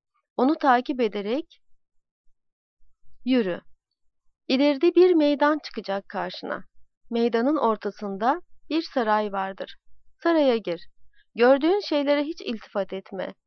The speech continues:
Ne dur, ne dinlen, ne de kork. Üst katta mes-, mermer bir dolap içinde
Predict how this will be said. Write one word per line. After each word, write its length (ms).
Ne 220
dur, 260
ne 180
dinlen, 480
ne 140
de 100
kork. 300
Üst 160
katta 540
mes-, 280
mermer 560
bir 200
dolap 320
içinde 520